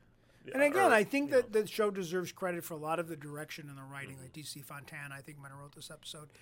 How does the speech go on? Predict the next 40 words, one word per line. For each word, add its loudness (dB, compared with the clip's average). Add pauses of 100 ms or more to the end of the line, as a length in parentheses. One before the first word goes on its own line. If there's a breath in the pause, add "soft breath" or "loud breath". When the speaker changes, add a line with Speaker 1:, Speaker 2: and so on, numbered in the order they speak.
(320 loud breath)
Speaker 1:
And 2
I 4
think -6
the -8
writing's -4
good, 0
but -4
I -4
also -8
think -8
that -12
there -8
was -12
a -14
nice -6
collaboration -10
between -16
the -16
writers -12
and -14
the -16
directors, -14
because -12
clearly 4
there's 0
a -8
lot -2
of -6
things -8
that -12
get -8
flushed -12
out -14
in -8
the -10
performances. -14 (480 loud breath)
Speaker 2:
Yeah. -4
Speaker 1:
And 0
that's 4
why, 2